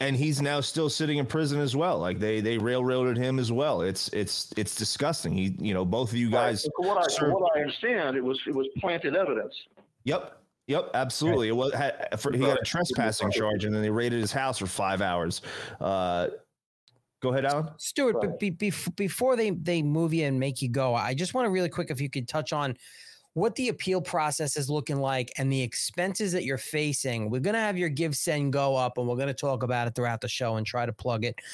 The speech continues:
Speaker 3: because we even know just talking to us on this phone is costing you an unbelievable amount of money. It's like they almost, like, a double and triple charging you for the phones, if I'm correct. And, uh, so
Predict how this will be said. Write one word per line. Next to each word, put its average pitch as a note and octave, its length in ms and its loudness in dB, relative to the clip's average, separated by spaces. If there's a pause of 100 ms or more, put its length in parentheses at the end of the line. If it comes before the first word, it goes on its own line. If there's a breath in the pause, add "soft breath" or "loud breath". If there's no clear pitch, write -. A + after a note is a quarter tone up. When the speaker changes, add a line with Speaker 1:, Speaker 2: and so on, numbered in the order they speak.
(180 loud breath)
Speaker 3:
because C#3 220 0
we F#3 120 2
even F#3 260 2
know E3+ 160 4
just C#3+ 220 -2
talking D#3 340 0
to C#3+ 180 0
us B2+ 140 0
on C3+ 240 0
this B2 180 0
phone A#2 580 0 (440 loud breath)
is C#3 160 0
costing D#3 520 0
you C3+ 140 2
an C3 80 2
unbelievable C3 560 2
amount A#2+ 260 0
of A#2 60 0
money. B2 240 0
It's G#2+ 100 -4
like C3+ 160 -2
they C#3 120 -2
almost, D3 280 0
like, C3 140 -2
a B2 60 0
double D#3 360 0
and B2 120 0
triple C#3 320 -2
charging C#3 480 0
you A2+ 100 2
for - 140 -4
the G#2+ 80 -2
phones, C3+ 360 0
if G#2 140 -6
I'm G#2 100 -4
correct. A#2 460 -4 (380 loud breath)
And, B2 260 0
uh, A#2 160 2
so B2+ 240 0